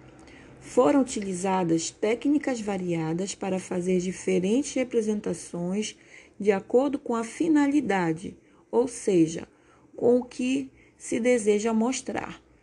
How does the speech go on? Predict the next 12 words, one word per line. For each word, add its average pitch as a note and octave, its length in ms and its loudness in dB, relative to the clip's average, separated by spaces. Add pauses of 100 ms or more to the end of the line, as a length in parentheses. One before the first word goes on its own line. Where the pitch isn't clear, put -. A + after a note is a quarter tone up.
(1040)
Ao F#3 160 -2
lado G#3+ 400 0
do F#3+ 140 -6
que F#3 100 -8
eu F#3 60 -4
acabei F3+ 320 -4
de F3+ 160 -6
ler, A#3 240 4
tá A#3 100 -8
escrito G#3 540 -6 (480)
planta A3+ 640 2 (2000)
pictórica, G3 920 0